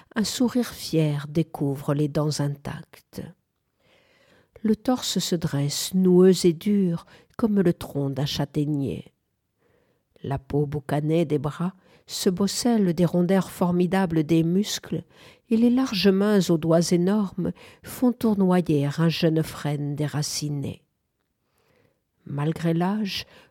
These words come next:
le poil brun du bas corps demeure lustré. Quatre membres aux sabots robustes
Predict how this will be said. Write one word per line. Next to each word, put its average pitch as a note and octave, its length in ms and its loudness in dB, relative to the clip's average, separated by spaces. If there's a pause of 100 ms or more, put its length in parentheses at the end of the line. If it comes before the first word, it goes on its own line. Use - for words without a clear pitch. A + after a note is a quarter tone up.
le G#3+ 120 4
poil A#3+ 340 0
brun G#3 400 0
du F3+ 180 -2
bas E3+ 200 2
corps D#3 440 0
demeure D3+ 480 0
lustré. - 720 -4 (920)
Quatre - 320 0
membres E3 560 4
aux G3 60 6
sabots G#3 360 2
robustes G3+ 640 0